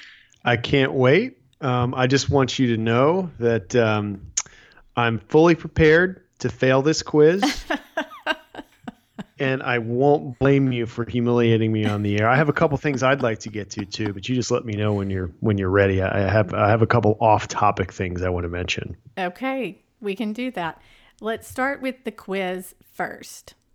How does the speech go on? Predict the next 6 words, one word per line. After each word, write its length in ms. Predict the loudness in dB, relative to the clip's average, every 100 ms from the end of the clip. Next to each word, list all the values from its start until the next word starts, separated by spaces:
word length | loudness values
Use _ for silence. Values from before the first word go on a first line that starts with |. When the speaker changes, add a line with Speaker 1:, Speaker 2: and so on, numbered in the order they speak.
| _ _ -8
Speaker 2:
Okay, 160 | -2
Speaker 1:
Okay. 220 | 2 4
Speaker 2:
a 40 | 2
girl 380 | -2 -4 -2 -2
named 520 | -2 -4 -6 -8 -10 _ -14
Julianne 880 | -10 -6 -6 -6 -6 -8 -8 -8 -8